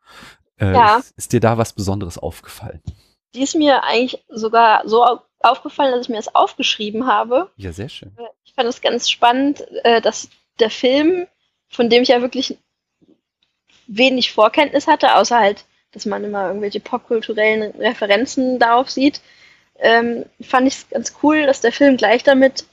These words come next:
Speaker 2: anfängt, wie dieser ikonische Handschuh erstellt wird, ähm, wie er den so schmiedet und man sieht dann halt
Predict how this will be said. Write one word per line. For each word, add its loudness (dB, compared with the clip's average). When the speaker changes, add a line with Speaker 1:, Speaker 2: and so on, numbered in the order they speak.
Speaker 2:
anfängt, 0
wie -6
dieser 0
ikonische 2
Handschuh 2
erstellt 0
wird, -4
ähm, -2
wie -2
er 4
den 2
so 4
schmiedet 4
und -2
man 0
sieht 2
dann 2
halt 2